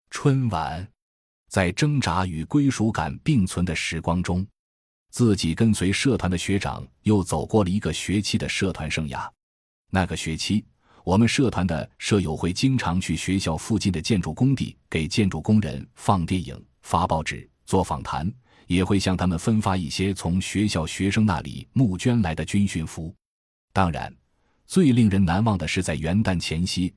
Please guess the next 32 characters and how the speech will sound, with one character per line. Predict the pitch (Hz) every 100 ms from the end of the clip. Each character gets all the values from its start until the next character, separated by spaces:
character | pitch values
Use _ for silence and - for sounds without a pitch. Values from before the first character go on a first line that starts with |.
| _
给 | - 80
工 | - 139
友 | 120 78
们 | 73 90
组 | - 80
织 | 76 104
的 |
一 | 98 78
场 | - 76
联 | 69 80 117
欢 | 110 107
晚 | 80 78
会。 | - 80 - _ _ _ _ _ _
在 | - 92
大 | 92 143
二 | 127 95
上 | - 92
学 | 85 85
期 | 92 -
期 | 110 120
末 | 120 101
备 | 95
考 | 90 - 78
的 |
一 | 80 98
次 | - 85
自 | 76 120 92
习 | 95
走 | 92 73
神 | 76 87
之 | 98 98
际， | -